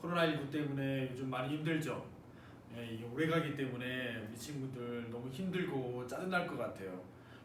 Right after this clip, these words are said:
교회도 오고 싶고. 그런데 교회도 코로나 일구 때문에 문을 열지 못하고 있어요. 우리 친구들이 더 많이 기도해줬으면 좋겠어요. 빨리 코로나 일구가 없어지고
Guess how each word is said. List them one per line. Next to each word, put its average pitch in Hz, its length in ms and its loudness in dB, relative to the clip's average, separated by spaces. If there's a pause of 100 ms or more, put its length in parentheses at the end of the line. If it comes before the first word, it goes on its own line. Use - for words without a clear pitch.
교회도 160 380 4
오고 135 120 0
싶고. 113 420 -4 (560)
그런데 156 300 0
교회도 147 920 2
코로나 175 260 2
일구 147 400 0
때문에 127 600 0
문을 147 380 0
열지 131 300 0
못하고 131 460 -4
있어요. 110 720 -6 (440)
우리 156 160 2
친구들이 170 960 2 (340)
더 156 160 2
많이 165 360 4
기도해줬으면 147 680 2
좋겠어요. 104 640 -6 (240)
빨리 160 680 2 (140)
코로나 151 380 -2
일구가 139 840 2 (260)
없어지고 151 1000 2